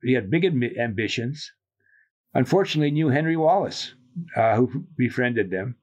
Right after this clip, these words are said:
and eventually murdered them. Now, his big problem was drugs. You know, he had a, he had a, a bad drug habit. Uh, he picked it up in the,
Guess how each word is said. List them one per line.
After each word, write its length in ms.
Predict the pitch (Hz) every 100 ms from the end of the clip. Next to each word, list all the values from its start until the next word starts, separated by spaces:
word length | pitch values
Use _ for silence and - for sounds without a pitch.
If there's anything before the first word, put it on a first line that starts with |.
| -
and 200 | 123 131
eventually 360 | - 131 139 123
murdered 320 | 123 180 151
them. 260 | 104 107 _ _ - - - -
Now, 200 | 139 143
his 200 | 170 226
big 220 | 214 160
problem 600 | 139 165 175 104 80 - _ _
was 520 | 117 113 98 95 - - - - 117
drugs. 520 | 135 98 85 - - _ _ _ _ _
You 180 | - 117
know, 100 | 113
he 140 | 113
had 180 | 131 139
a, 120 | 107 -
he 100 | -
had 140 | 127 117
a, 200 | 101 107 -
a 160 | 101 104 - _
bad 440 | - 117 127 143
drug 260 | 104 127 131
habit. 340 | 104 87 82 - -
Uh, 80 | 101
he 120 | 104
picked 240 | 139 131
it 80 | 113
up 180 | 113 -
in 140 | 104
the, 280 | 95 95 90